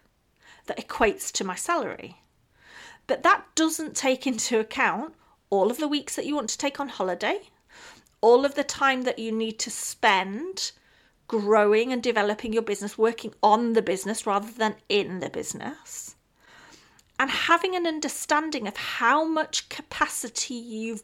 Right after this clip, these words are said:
got to work on work for your clients, doing the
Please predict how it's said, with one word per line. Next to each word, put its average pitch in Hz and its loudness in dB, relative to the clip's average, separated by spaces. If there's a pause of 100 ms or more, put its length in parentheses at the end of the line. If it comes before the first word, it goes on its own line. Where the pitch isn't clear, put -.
(140)
got - 2 (640)
to 240 -2
work 262 2 (100)
on 214 2 (1040)
work 220 4
for 202 2
your 208 2
clients, - -2 (200)
doing 277 0
the - -6